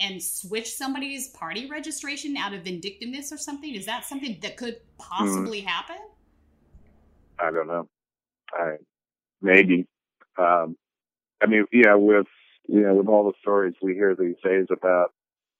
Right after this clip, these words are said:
Speaker 2: Russian hackers and Korean hackers and Chinese, uh, yeah, and the teenage kid next <laughs> door, uh, you know,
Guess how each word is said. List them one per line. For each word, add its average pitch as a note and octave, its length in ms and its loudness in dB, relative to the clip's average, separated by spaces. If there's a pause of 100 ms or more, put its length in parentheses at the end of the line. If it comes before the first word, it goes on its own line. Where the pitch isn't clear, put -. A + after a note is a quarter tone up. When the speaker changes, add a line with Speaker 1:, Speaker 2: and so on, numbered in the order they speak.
Speaker 2:
Russian G2+ 440 6
hackers G2+ 800 4
and F2 280 -6
Korean G2 400 6
hackers F#2 640 2
and F2 180 -18
Chinese, F#2+ 680 0 (120)
uh, F2+ 140 -6 (380)
yeah, F2+ 360 6
and F#2 120 -8
the F2 160 0 (480)
teenage G2 440 6
kid G2+ 240 8 (200)
next G#2 260 4
<laughs> G#3 60 -8
door, - 340 8 (840)
uh, G2 300 10 (160)
you A#2+ 200 4
know, G2 200 8